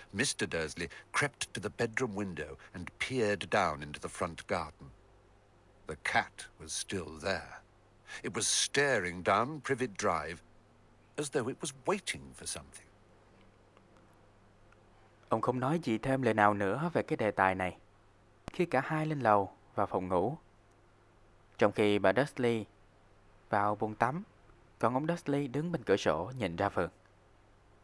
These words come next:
Speaker 2: Con mèo vẫn còn ở đó. Nó đang nằm chăm chú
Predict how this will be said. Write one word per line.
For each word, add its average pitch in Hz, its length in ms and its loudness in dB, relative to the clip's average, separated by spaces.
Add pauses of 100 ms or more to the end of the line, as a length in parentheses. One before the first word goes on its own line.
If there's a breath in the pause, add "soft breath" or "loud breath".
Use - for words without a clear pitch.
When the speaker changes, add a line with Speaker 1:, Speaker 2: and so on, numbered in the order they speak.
(400)
Speaker 2:
Con 165 140 0
mèo 123 200 6
vẫn 113 280 2
còn 101 180 6
ở 101 100 4
đó. 123 280 2 (920)
Nó 175 80 0
đang 147 200 0
nằm 107 300 4
chăm 139 260 2
chú 151 340 0